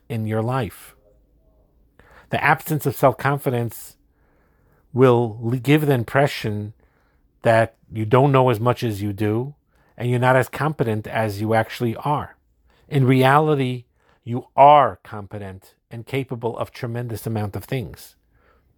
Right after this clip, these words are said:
But with self-confidence, you have that ability and knowledge within you that is brought out,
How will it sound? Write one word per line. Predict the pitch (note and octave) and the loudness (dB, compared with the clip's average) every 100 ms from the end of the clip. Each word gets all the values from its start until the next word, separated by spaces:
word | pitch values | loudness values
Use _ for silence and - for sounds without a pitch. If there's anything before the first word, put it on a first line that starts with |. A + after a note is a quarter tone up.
| _ _ _ - _ | _ _ _ -20 _
But | A#2+ G#2+ | 0 2
with | A#2+ - - | -2 -6 -10
self-confidence, | - C#3+ C3+ - - D3 D#3 A2+ G2 G2 - - - _ _ _ _ | 0 4 4 2 -4 -4 -2 -4 -4 -6 -12 -16 -20 _ _ _ _
you | - G2+ | -6 -2
have | F#2 C3+ B2+ | 2 2 2
that | A2+ G2+ - _ | 0 -2 -4 _
ability | A2 F#2+ A#2 A#2+ A2 G#2+ | -10 -6 -4 -2 -4 -6
and | A2+ G2+ | -10 -8
knowledge | A2 A2+ G2+ G2+ | -6 -4 -6 -8
within | G2 C#3 D#3 | -6 -4 -4
you | G2+ F#2 G#2+ - _ _ _ _ _ | -4 -6 -10 -14 _ _ _ _ _
that | G#2 G#2 | 0 0
is | G2+ G2 | -2 0
brought | A2+ A2+ | 4 4
out, | A#2 C#3+ G2+ G2+ | 4 2 0 -6